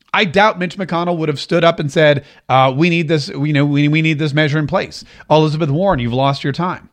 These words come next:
I don't think he would have had the guts. I think the only thing that allowed him to do this, or that gave him the gumption to do it, was, number one, he hates Elizabeth Warren. I mean, who doesn't? Number two, he is buddies with Jeff Sessions.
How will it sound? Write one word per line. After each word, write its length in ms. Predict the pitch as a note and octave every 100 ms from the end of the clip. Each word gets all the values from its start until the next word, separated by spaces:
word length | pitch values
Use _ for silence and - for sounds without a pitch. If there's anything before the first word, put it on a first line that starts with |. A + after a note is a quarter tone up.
| _
I 80 | F3
don't 140 | G#3
think 100 | F#3+
he 80 | F3+
would 100 | F#3
have 80 | F3+
had 120 | F3
the 80 | -
guts. 380 | C3+ G3 - - - -
I 120 | F3+
think 160 | F3+ G3
the 160 | E3+ D3+
only 300 | F3+ G#3+ A3
thing 320 | F#3+ D#3 D#3
that 100 | D3
allowed 440 | C#3 C3 C#3 F#3+
him 160 | F3+ F#3+
to 100 | A3
do 160 | F#3 G3
this, 220 | B2+ D#3+
or 100 | C#3+
that 180 | C#3+ A2+
gave 240 | D3+ E3+
him 120 | G3
the 100 | G3
gumption 460 | D3 G3 C#4+ F3+ B2+
to 80 | A#2+
do 220 | G2 F2+
it, 100 | G#2+ - _
was, 180 | E3+ E3+
number 240 | G#3 G3+ G3+
one, 400 | G3+ F3 D3+ D3 _ _ _ _ _ -
he 180 | G3+ F#3+
hates 240 | E3 C3+
Elizabeth 360 | C3 G#2+ A2 A#2
Warren. 420 | D#3 A#2 G2 C#3+
I 40 |
mean, 120 | A#2+ A2
who 100 | G#2+
doesn't? 300 | F#2+ F#2+ G2 - - F#3
Number 240 | G#3+ G#3
two, 480 | - D4 A3+ G#3 G#3 - _
he 440 | A3 B3 A#3+ A3+
is 200 | G#3+ A3
buddies 440 | D3 F#3 G3 G3+ F3
with 140 | F#3
Jeff 220 | D#3 D#3
Sessions. 540 | - D3 - - -